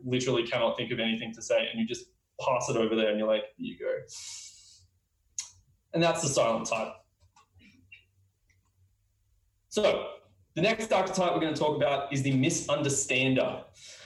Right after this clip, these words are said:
Now, you will spot the misunderstander in a session, uh, when they don't actually answer the question that you have asked, they're still answering a question, uh, but it is definitely not the one that you had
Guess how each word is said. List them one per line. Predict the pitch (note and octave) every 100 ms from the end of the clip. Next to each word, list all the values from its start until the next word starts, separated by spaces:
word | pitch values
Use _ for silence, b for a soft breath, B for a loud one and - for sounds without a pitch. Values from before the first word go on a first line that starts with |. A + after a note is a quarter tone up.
| B
Now, | - - - - - _ _ - - _ _
you | C3+ F3
will | F#3+
spot | - - - - - - -
the | D3+
misunderstander | D#3 D#3 - C#3+ C3 B2 C3+ C3 C3 B2
in | B2
a | A2+
session, | - - - B2+ - - b b b
uh, | C3+ B2+ B2 A#2+
when | C3+ C#3+
they | C#3+ C3+ -
don't | - E3 - - - _ -
actually | C#3 - C#3 C3 B2+
answer | B2 - B2+
the | B2+
question | - - - A#2+ A2+ A2+ -
that | - - - C3+ A2+
you | C#3+ B3+
have | - -
asked, | - - - - _ _ _ -
they're | D3
still | - - - A#3+ B3 F3
answering | E3+ G3 - D#3+ C#3+ A#2
a |
question, | - - - - A#2 A2 G#2+ B B B
uh, | B2+ A#2+ B2 B2+
but | C3+ C3+
it | C3+
is | C3 - -
definitely | D#3+ D#3 F#3 F3 E3+ E3 C#3
not | B2+ C3+ C3
the | C3
one | A2+ A#2+ A#2 A2+
that | A2+
you | A#2 A#2
had | A2+ -